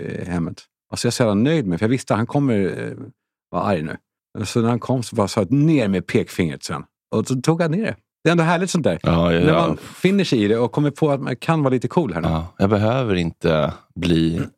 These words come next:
Speaker 2: ett, en rädd liten pojke.
Speaker 1: Nej, precis. Samtidigt kände jag att knäna darrar. Är
Speaker 2: Ja.
Speaker 1: inte det sjukt med knäna, att de börjar darra?
Speaker 2: Jo.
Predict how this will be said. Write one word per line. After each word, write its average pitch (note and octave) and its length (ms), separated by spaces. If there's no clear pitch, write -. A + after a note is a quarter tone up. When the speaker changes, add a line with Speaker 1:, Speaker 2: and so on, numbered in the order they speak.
Speaker 2:
ett, - 200
en E2 120
rädd E2+ 200
liten E2 200
pojke. E2+ 400
Speaker 1:
Nej, D3 140
precis. C#3 260
Samtidigt C3 260
kände C3 180
jag C3 80
att G2 80
knäna C#3 360
darrar. G2+ 220
Är F2+ 40
Speaker 2:
Ja. - 60
Speaker 1:
inte F#2 140
det D#3+ 60
sjukt F#3 240
med A#2+ 180
knäna, C3 360
att F#2 100
de G2+ 120
börjar G#2+ 160
darra? G2 420
Speaker 2:
Jo. F2 80